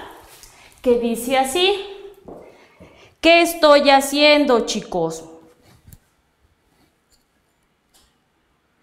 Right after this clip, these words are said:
¿Ya vieron lo que estoy haciendo? Estoy muy enojada el día de hoy. Muy bien, chicos. Enojar. Estoy muy enojada.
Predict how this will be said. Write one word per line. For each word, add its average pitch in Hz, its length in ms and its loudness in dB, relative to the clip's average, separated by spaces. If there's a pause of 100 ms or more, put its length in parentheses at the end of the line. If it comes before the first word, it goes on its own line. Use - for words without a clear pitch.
(280)
¿Ya 202 140 -8
vieron 208 240 -4
lo 233 120 -6
que - 60 -14
estoy 185 200 -14
haciendo? 180 460 -14 (260)
Estoy 247 420 4
muy 294 600 6
enojada 240 760 4
el 202 120 -2
día 214 200 2
de 190 180 -6
hoy. 196 540 0 (500)
Muy 381 200 2
bien, 427 120 0 (220)
chicos. 320 580 4 (460)
Enojar. 240 1300 4
Estoy 339 400 2
muy 330 420 6
enojada. 196 1080 0